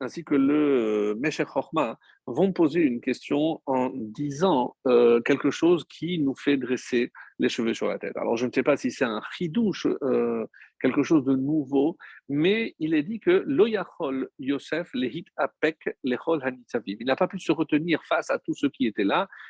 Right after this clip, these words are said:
et il les a fait sortir avant de se, euh, dévoiler à ses frères. Et, euh, pour quelle raison ? Parce qu'il ne voulait pas faire honte en disant, « C'est moi que vous avez vendu devant tous les, toute la cour, puisque un roi ou un vice-roi n'est jamais tout seul. »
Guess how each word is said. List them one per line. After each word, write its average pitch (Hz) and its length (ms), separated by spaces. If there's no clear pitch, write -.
et 196 120
il 147 220
les 131 180
a 113 80
fait 156 280
sortir - 500
avant 127 280
de 127 140
se, 143 320
euh, 107 120
dévoiler 127 520
à 117 140
ses 110 140
frères. 80 260
Et, 160 320
euh, 117 100
pour - 220
quelle 175 120
raison ? 120 300
Parce 208 140
qu'il 147 120
ne 135 60
voulait 127 160
pas 139 120
faire 123 180
honte 143 320
en 123 100
disant, « 117 440
C'est - 180
moi 143 280
que 139 120
vous 123 240
avez 117 140
vendu 110 440
devant 123 380
tous 170 160
les, 113 400
toute 131 200
la 113 100
cour, 170 420
puisque - 240
un 117 240
roi 123 320
ou 104 160
un 101 80
vice-roi 123 400
n'est 110 100
jamais 113 240
tout 110 120
seul. » 156 300